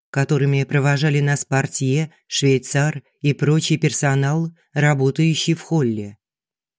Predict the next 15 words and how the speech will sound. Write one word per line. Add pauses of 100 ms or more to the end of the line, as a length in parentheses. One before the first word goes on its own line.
Боюсь,
теперь
горящих
ушей
и
разговоров
за
моей
спиной
не
избежать. (1600)
«Как
хоть (120)
зовут
сына?»